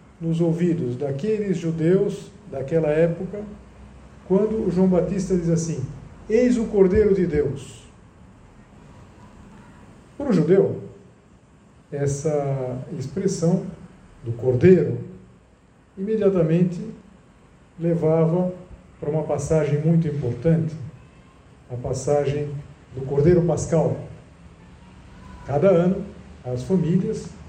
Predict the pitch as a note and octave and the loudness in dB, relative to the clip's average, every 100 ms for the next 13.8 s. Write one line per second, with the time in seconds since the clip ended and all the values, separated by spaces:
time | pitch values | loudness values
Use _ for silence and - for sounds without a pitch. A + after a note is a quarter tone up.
0 | - - - - - C3 D3 E3+ D#3 F3+ | -20 -20 -20 -20 -12 -4 -2 0 0 0
1 | F3 D#3+ C#3+ D#3+ E3 F#3+ - - D#3 - | 0 0 2 2 2 2 -2 -4 -4 2
2 | E3 D3+ - - C3 A#2+ - - - - | 4 4 0 -6 -10 -10 -12 -18 -20 -20
3 | - - C3+ C#3 A#3 - - B3+ B3 - | -20 -16 -12 2 2 2 -4 -8 -10 -14
4 | - - - C#3+ C#3+ - E3+ D#3+ D#3 D#3+ | -18 -18 -14 -6 -4 -2 0 2 2 0
5 | - C#3+ D3 E3+ F#3 - - - - - | -4 -2 0 0 0 -4 -12 -18 -20 -20
6 | - - C#3+ F#3+ F#3 - - F3+ E3+ - | -20 -8 2 4 4 2 0 0 -2 -6
7 | G#2 - - - - - - - - B2+ | -12 -14 -18 -20 -20 -20 -20 -20 -16 -14
8 | - D3+ D3 - E3+ F3 - - - - | 0 2 2 -2 -6 -8 -16 -20 -20 -20
9 | - B2 C3 C3 C3 B2+ C3 D3+ - D#3+ | -20 -10 -8 -8 -6 -2 0 0 0 -2
10 | C#3+ B2 E3+ D#3 - - - - - - | 0 0 2 0 0 -8 -16 -20 -20 -20
11 | - - - - C#3+ D3+ D#3 D3+ D3 D3 | -20 -20 -20 -14 -4 0 2 2 0 0
12 | D#3+ - - - - F3+ F3+ A3 G#3 A#3 | -4 -6 -14 -20 -6 0 2 2 4 4
13 | - A3 G3+ E3+ F#3 G3+ A#3 | 4 0 2 4 4 4 0